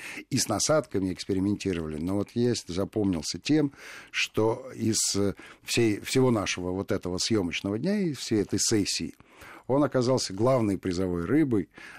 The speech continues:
за которую было совершенно не стыдно. В кадре она смотрится идеально, прямо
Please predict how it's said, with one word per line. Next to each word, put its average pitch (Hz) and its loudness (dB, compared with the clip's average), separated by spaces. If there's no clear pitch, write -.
за 104 0
которую 123 4
было 107 2
совершенно 104 0
не 87 -2
стыдно. 120 2
В - -16
кадре 107 0
она 95 -4
смотрится 87 -6
идеально, 110 0
прямо 101 -2